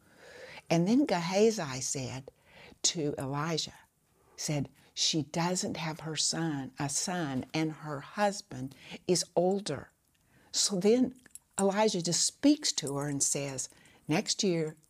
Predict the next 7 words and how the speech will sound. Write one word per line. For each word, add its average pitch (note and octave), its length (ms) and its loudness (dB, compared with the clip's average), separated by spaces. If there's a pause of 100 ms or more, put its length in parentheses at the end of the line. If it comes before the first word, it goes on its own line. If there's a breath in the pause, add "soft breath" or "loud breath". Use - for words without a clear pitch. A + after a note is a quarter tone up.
at - 180 -8
this G3+ 180 4
time, C3 380 -6 (280 loud breath)
you're D3+ 260 6
gonna E3 240 2
be E3+ 180 2
holding C3+ 480 -4